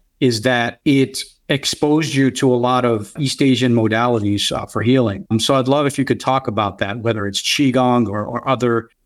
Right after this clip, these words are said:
modalities from your own culture that maybe you hadn't, uh, explored before.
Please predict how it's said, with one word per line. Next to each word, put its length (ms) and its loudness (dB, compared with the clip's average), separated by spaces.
modalities 680 2
from 200 0
your 120 2
own 120 2
culture 380 -2
that 160 -2
maybe 200 2
you 120 4
hadn't, 460 -2
uh, 240 -2
explored 480 -2
before. 400 -6